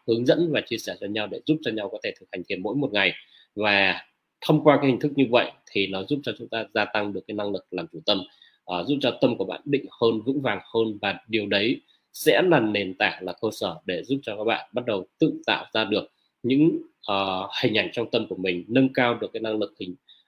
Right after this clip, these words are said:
ờ, cái khả năng hình dung tưởng tượng và giữ vững được, ờ, cái khả năng tạo ra được cái điều bạn muốn ở trong tâm, và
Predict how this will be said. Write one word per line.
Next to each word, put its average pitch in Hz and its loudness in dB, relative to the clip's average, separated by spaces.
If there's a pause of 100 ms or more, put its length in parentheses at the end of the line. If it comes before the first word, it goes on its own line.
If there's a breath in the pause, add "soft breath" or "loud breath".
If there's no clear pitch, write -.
(100)
ờ, 90 -2
cái 135 2
khả 127 0
năng 110 2
hình 101 -4
dung 107 -6
tưởng 95 -6
tượng 90 -2
và 90 -6
giữ 139 0
vững 175 0
được, 139 6 (400)
ờ, 90 -2 (100)
cái 107 2
khả - -6
năng 110 0
tạo - 4
ra 113 2
được 101 -4
cái 117 -4
điều 107 -4
bạn 82 -8
muốn 92 -6
ở 117 -4
trong 104 -8
tâm, 101 -2
và 90 -8